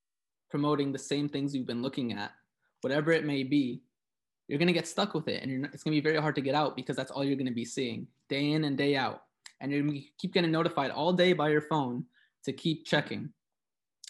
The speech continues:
"Oh, look at this person posted, look what this person did." And you kinda catch yourself in a trap that, you know,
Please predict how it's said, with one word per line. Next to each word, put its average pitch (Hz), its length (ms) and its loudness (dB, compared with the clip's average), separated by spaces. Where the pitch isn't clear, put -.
"Oh, 175 220 6
look 147 200 0
at - 100 -6
this 165 140 -2
person 156 260 -2
posted, 131 300 -2
look 139 140 -4
what 147 100 -4
this 156 160 -4
person 143 280 -4
did." 127 240 -6
And 156 80 -2
you 156 60 -2
kinda 185 200 2
catch 170 260 0
yourself 160 320 0
in 147 80 -2
a 117 60 -4
trap 120 380 -2
that, 123 300 -2
you 143 100 0
know, 131 320 -6